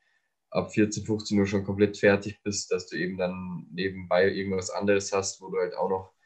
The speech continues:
bisschen abschalten kannst, wo du auf andere Gedanken kommst, wo du aber auch in einer gewissen Art und Weise ja trotzdem produktiv bist und weißt, äh, wofür du es machst und es dir Spaß macht,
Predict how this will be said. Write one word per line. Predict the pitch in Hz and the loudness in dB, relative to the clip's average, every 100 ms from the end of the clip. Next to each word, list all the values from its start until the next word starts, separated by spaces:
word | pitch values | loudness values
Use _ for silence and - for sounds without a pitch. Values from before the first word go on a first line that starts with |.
| _ _ | _ _
bisschen | 104 - 98 | 0 4 4
abschalten | 95 - 104 98 95 98 | 4 4 6 6 4 2
kannst, | 101 98 - | 2 2 0
wo | |
du | 95 | 0
auf | 90 | 2
andere | 95 95 95 | 2 2 2
Gedanken | 92 87 90 95 101 | 0 2 2 2 0
kommst, | 101 95 98 - _ _ _ _ | 2 0 0 -8 _ _ _ _
wo | 95 98 | 4 8
du | 92 | 8
aber | 92 | 8
auch | 92 | 8
in | 92 92 | 8 6
einer | 87 | 4
gewissen | 92 98 98 92 | 4 0 2 4
Art | 87 | 4
und | 90 | 6
Weise | 87 92 | 6 8
ja | 95 87 | 6 6
trotzdem | - 101 - 90 | 4 2 0 -6
produktiv | 101 98 - 110 107 - | -6 -6 -2 0 0 4
bist | 104 101 - _ _ _ _ _ - | 6 4 -2 _ _ _ _ _ -4
und | 92 90 | 0 6
weißt, | 92 95 - - | 8 8 4 6
äh, | 101 90 | 6 6
wofür | - - 107 | 0 4 8
du | 107 | 8
es | 104 | 6
machst | 104 101 101 - | 6 6 4 0
und | 98 | 2
es | 98 | 2
dir | 98 | 0
Spaß | - - 95 98 - | -2 6 6 6 4
macht, | 98 95 | 2 0